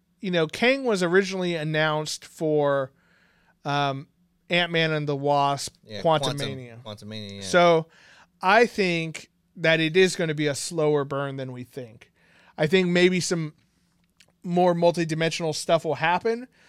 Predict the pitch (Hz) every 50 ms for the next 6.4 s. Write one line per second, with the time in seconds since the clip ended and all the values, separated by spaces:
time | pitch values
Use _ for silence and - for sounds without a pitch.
0 | _ - - _ _ 170 180 180 175 202 247 220 214 214 214 - _ - 180 180
1 | 185 226 220 180 208 202 190 185 185 180 165 185 175 175 165 160 147 - _ _
2 | _ _ _ _ _ _ _ _ _ _ _ _ _ _ _ _ _ _ _ 160
3 | 156 156 135 - - - 214 208 208 - - 208 190 185 175 170 156 147 - -
4 | _ _ _ _ _ _ _ _ - 175 185 185 175 165 156 156 156 165 175 170
5 | - 180 160 151 147 139 131 131 127 127 127 - - - - _ _ - - -
6 | - 165 160 147 135 127 123